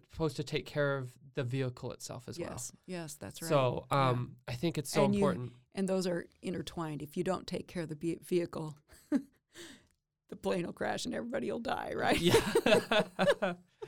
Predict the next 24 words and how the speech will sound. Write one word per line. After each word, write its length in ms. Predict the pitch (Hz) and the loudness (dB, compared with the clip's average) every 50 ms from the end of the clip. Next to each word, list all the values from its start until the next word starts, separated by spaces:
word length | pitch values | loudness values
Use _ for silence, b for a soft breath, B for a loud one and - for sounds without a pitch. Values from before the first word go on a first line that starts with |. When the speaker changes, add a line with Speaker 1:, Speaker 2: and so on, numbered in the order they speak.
| B B B 440 B B 196 B B - | B B B -12 B B -14 B B -8
Speaker 1:
Definitely. 640 | 143 - - - 131 123 123 120 - 120 120 120 | -6 -6 -6 -4 -2 -2 -2 -2 -2 0 0 0
So, 420 | 120 123 - 135 127 123 123 127 - B B B 156 156 143 139 131 120 B B | -2 0 0 2 4 4 4 2 0 B B B -16 -16 -16 -16 -18 -16 B B
um, 400 | 151 151 147 147 143 135 131 - - | 4 6 6 6 6 4 4 2 0
when 160 | 160 160 156 | 2 2 4
you 100 | 156 156 | 4 6
were 120 | 160 151 | 4 4
talking 400 | 147 143 131 131 123 123 139 131 | 4 2 2 0 0 -2 -4 -4
about, 360 | 123 123 131 123 120 120 120 127 | -2 0 2 2 2 2 0 0
um, 400 | 127 120 120 117 113 113 117 120 - b b b b b b b b b _ _ - | 0 0 2 0 0 -2 -4 -8 -8 b b b b b b b b b _ _ -6
uh, 240 | - 135 127 120 123 120 | -2 0 0 0 0 0
God 200 | 139 131 127 123 | 2 2 2 2
being 140 | 135 127 123 | 0 0 0
intangible 560 | 120 117 - - 127 127 127 123 120 127 120 | -2 -2 -2 -2 -2 -2 -2 -2 -4 -4 -4
and 100 | 117 120 | -4 -4
stuff, 300 | - - 123 117 117 120 - - | -6 -6 -6 -6 -6 -6 -8 -8
um, 340 | - 127 120 117 117 123 120 B B B B B | -6 -4 -2 -2 -4 -4 -8 B B B B B
my 80 | 147 151 | 0 2
next 280 | 143 139 139 - - | 2 2 0 -2 -6
question 600 | - - - 143 131 - - - 139 127 127 127 131 | -8 -4 -2 -2 -2 -2 -2 -4 -4 -2 -2 -4 -6
w-, 200 | - 139 135 - - - - - | -8 -10 -14 -14 -16 -20 -18 -12
kinda 280 | - - 220 247 220 160 | -6 -2 -2 0 0 0
leads 240 | 147 143 139 127 143 | 0 -2 -2 -2 -4
into 240 | 151 185 185 - - | -4 -4 -4 -4 -2
that, 280 | 135 123 123 117 123 | 0 0 0 0 -2